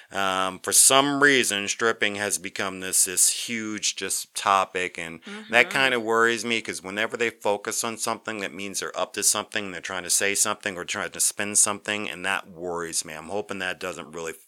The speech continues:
Speaker 1: fuck up the industry. So, I, when you gave me this, this, uh, assignment to look
Speaker 2: Yes.
Speaker 1: over, Pixie, I went the other direction.
Speaker 2: You were trying to find funny
Speaker 1: Oh,
Speaker 2: stuff,
Speaker 1: yeah,
Speaker 2: weren't
Speaker 1: yeah,
Speaker 2: you?
Speaker 1: I totally did.
Speaker 2: Because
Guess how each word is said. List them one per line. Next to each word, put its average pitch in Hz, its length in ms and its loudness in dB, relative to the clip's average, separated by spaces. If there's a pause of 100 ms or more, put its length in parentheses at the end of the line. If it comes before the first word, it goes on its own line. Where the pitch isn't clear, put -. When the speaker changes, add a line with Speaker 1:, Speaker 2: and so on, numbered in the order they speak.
(300)
Speaker 1:
fuck - 220 -2
up 90 140 -6
the 90 100 -8
industry. 80 440 -10 (380)
So, 165 340 12 (600)
I, 143 600 12 (100)
when 139 200 0
you 139 160 2
gave 135 340 6
me 127 140 2
this, 113 380 4
this, 117 380 4
uh, 107 340 4
assignment 127 760 4
to 117 100 -4
look 113 160 0
Speaker 2:
Yes. - 120 4
Speaker 1:
over, 104 240 4
Pixie, 117 560 0 (260)
I 123 400 8 (140)
went 123 340 -2
the 131 160 6
other 277 180 8
direction. 87 640 -4 (340)
Speaker 2:
You 202 200 -2
were 247 80 4
trying 208 240 4
to 220 40 -8
find 175 280 0
funny 196 240 0
Speaker 1:
Oh, 214 40 -6
Speaker 2:
stuff, 262 260 12
Speaker 1:
yeah, 202 140 12
Speaker 2:
weren't 165 100 12
Speaker 1:
yeah, 156 180 10
Speaker 2:
you? 123 160 8
Speaker 1:
I 170 40 12
totally 147 300 4
did. 156 180 10
Speaker 2:
Because 453 200 6